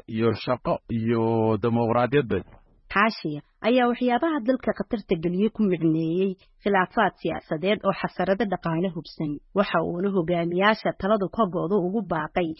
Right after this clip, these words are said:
Speaker 2: in tanaasulaad ay la yimaadaan oo talo lagu siiyo in Kenya xaalka aanu ku sii fogaan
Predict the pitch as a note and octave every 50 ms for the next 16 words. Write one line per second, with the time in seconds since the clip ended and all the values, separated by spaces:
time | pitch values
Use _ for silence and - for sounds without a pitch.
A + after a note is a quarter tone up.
0 | - - _ _ - E4+ F#4 - - D4+ B3+ A3+ G#3 - - - A3 A#3 G#3 F3+
1 | E3 - F#3 F#3 G#3 A#3 A#3 G#3 F#3+ F3+ F3+ E3+ E3+ F3+ G#3 G3 E3+ D#3 D3 D3
2 | - _ _ _ _ _ - A#3 G#3+ - - - B3 B3+ C4+ C4 A3 G3+ A#3 A#3+
3 | - - - F3+ E3+ F#3+ G#3+ G3+ G3+ A3 - - - B3+ G#3 F3+ E3 D#3+ E3+ F#3+
4 | F#3 - - G#3+ G3 F#3 F#3+ - - - E3 D3 D3+ - - F3 F#3 G#3 A3 -
5 | - A#3 - - F#3+ E3+ D#3+ - - E3+ E3+ F3 F#3 G3 G#3 F#3+